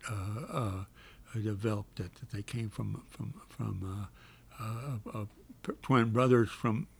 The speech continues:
uh, the Netherlands, and it went into all this, and I named 'em and everything and everything, and, uh,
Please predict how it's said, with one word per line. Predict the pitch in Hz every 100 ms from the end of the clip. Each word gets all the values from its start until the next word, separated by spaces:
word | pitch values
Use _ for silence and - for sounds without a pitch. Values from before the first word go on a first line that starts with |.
| -
uh, | 107 104 127
the | 113
Netherlands, | 117 202 233 131 107 101 - - - - - - -
and | 98 98 95
it | 110
went | 123 127
into | 117 110
all | 110 101
this, | 104 113 143
and | 123
I |
named | 107 107 117 107
'em | 104 101
and | 98
everything | 98 101 98 95 101
and | 95
everything, | 101 101 - 104
and, | 104 107
uh, | 107